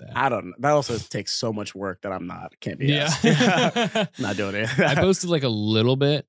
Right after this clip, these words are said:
Speaker 1: of stuff on TikTok, some dumb shit. And I, like, I'm just lazy with it. I'm like, "I'm not gonna keep doing this." But I'm like, "Look at, like, several hundred views on stuff." I'm like, "Okay, this is pretty good for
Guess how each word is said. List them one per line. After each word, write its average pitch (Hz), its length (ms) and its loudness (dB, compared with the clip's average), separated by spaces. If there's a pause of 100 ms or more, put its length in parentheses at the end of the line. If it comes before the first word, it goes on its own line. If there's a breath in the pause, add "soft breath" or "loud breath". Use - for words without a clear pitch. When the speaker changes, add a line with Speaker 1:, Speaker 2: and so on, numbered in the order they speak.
Speaker 1:
of 151 100 -2
stuff 147 280 0
on 151 80 0
TikTok, 156 240 -2
some 135 200 -2
dumb 92 200 -2
shit. 90 320 -4 (280)
And 107 200 0
I, 104 140 0
like, 98 280 -2
I'm 113 120 -6
just 92 140 -12
lazy 65 280 -12
with - 120 -10
it. - 60 -18
I'm - 80 -20
like, 98 140 -18
"I'm 95 60 -14
not 95 140 -14
gonna - 280 -20
keep - 180 -12
doing 85 200 -4
this." 87 180 -8
But 104 140 0
I'm 117 80 4
like, 135 180 2 (320)
"Look 208 100 0
at, 104 120 0
like, 95 180 -2
several 98 480 0
hundred 98 400 -2
views 92 260 -2
on 98 160 -2
stuff." 92 380 -4
I'm 101 60 -4
like, 95 180 -4
"Okay, 85 260 -2
this 123 180 -4
is 151 100 -8
pretty 120 240 0
good 87 220 -2
for 80 440 -8